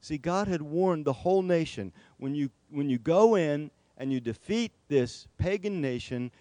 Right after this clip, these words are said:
don't be tempted to take some of their idols, some of their precious things. And this one guy,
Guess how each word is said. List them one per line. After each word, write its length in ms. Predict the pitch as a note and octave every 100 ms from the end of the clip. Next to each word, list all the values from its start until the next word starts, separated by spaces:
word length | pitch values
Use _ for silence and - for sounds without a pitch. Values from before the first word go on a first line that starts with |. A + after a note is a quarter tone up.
| _ _
don't 240 | C#3 F#3 A#3+
be 140 | B3+
tempted 720 | - A#3+ B3+ - E3+ D3+ C#3 _ -
to 100 | D#3+
take 340 | F#3+ F#3+ F3+
some 240 | - F3+
of 200 | F3 E3
their 320 | D3 D3 D#3 - _ _
idols, 600 | C#3+ F3+ F3+ B2+ G2 - _ _
some 240 | - D#3
of 60 | D#3
their 120 | D#3+
precious 540 | - - E3+ - D#3+ -
things. 500 | E3+ E3+ A#2+ E2+ - _ _ _ _ _ _ _ _ _ _ _ _ _ _ _ _ D#3
And 240 | D#3+ D#3+
this 200 | C#3 D3
one 360 | D3+ G#3 B3+ B3
guy, 500 | B3+ A3 C3 E2